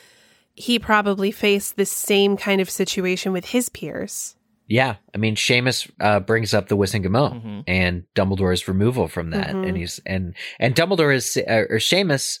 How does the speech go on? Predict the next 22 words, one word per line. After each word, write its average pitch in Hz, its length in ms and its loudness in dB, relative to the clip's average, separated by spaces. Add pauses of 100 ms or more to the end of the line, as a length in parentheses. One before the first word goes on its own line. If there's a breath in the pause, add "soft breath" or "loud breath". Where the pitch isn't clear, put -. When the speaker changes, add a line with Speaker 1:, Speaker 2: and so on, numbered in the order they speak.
(160)
Speaker 2:
is 120 160 0
seeing 127 300 -2
it 117 120 2
as 107 220 2
like, 98 320 0
"Oh, 143 180 4
this 123 280 -2
was 110 160 -4
this 104 240 0
highfalutin 110 640 2
government 98 420 0
appointment, 95 580 -2 (400 loud breath)
like, 98 300 0
in, 101 220 2
in 107 180 0
the 101 80 2
government," 131 400 2
and, 98 480 0
and 98 320 -2 (320)
Dumbledore's 113 420 2
be-, - 220 -4
removal 110 720 2